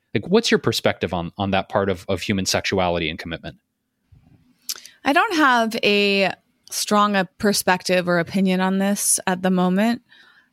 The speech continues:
Speaker 2: I am fascinated by it, and I've reflected on this. I think if I fall anywhere on the spectrum, it would be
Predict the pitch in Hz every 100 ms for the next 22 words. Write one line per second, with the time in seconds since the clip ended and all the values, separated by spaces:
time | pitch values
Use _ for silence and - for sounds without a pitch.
0 | _ 196 202 202 202 202 202 196 - _
1 | _ _ _ - 226 214 - 269 - 254
2 | 196 175 175 160 156 160 160 160 214 -
3 | 202 185 180 170 175 - 208 220 196 165
4 | 165 156 160 214 - - _ _ _ -
5 | 262 302 339 269 240 240 214 208 - -
6 | 208 208 208 190 190 190 - 180 175 175
7 | 175 - 180 180 - 175 175 175 - 180
8 | 175 170 175 175 170 175 92